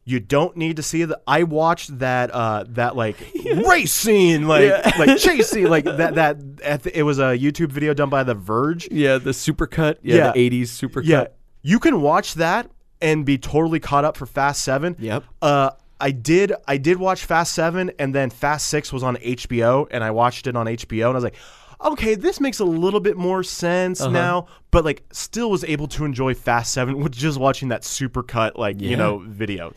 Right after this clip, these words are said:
Speaker 2: There's nothing to it. <laughs> You know,
Speaker 1: Yeah.
Speaker 2: it's a simple movie, but it's kind of aw-, awesome and brilliant in the fact that it's so simple.
Speaker 1: Yeah,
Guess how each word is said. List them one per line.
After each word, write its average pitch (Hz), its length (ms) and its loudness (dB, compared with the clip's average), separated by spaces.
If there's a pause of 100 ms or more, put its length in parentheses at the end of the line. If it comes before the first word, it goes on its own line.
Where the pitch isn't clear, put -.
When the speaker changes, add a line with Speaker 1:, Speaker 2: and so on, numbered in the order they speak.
(300)
Speaker 2:
There's 123 200 -4
nothing 165 300 0
to 120 200 -6
it. - 220 -14
<laughs> - 180 -8 (180)
You 175 100 4
know, 151 100 8
Speaker 1:
Yeah. 156 60 6
Speaker 2:
it's - 120 -2
a 156 60 -2
simple 190 280 2
movie, 156 260 2
but 135 140 2
it's 123 160 -4
kind 151 220 -6
of 123 80 -6 (100)
aw-, 95 280 -8
awesome 117 340 -2
and 104 120 -4
brilliant 107 360 -2
in 110 80 -6
the 98 80 -4
fact 98 320 -6
that 98 100 -10
it's 90 160 -12
so 113 180 -6
simple. - 440 -10
Speaker 1:
Yeah, 104 240 -4